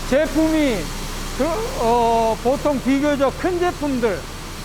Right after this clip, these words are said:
그런 제품들의 버제거나 광택, 뭐 스케일 제거 이런 거를 해주는 게 진동 연마기입니다. 진동 연마기는 진동 모터를, 진동 모터가 있고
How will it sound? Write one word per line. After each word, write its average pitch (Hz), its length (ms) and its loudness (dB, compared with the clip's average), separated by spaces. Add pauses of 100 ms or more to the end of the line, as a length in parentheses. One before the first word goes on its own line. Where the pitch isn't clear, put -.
(120)
그런 302 300 2
제품들의 285 600 0
버제거나 269 880 0 (540)
광택, 240 520 -2 (680)
뭐 226 160 -4
스케일 330 460 -4
제거 247 260 0
이런 277 280 0
거를 269 300 0
해주는 247 400 -4
게 262 220 -2
진동 247 360 -6
연마기입니다. 180 600 -8 (520)
진동 285 380 -2
연마기는 269 680 -2 (520)
진동 285 460 2
모터를, 277 760 2 (680)
진동 277 440 0
모터가 254 960 2
있고 254 380 -2